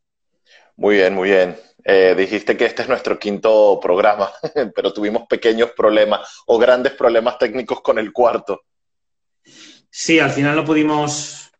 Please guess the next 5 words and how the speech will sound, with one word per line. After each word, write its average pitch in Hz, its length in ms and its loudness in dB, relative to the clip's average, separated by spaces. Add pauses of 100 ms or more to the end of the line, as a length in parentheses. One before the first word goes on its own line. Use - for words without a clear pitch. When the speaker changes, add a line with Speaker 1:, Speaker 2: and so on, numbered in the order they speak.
Speaker 2:
no 131 180 -8
pudimos, 131 880 -2
eh, 123 60 -6 (220)
grabarlo 139 920 -2 (400)
y, 127 840 -2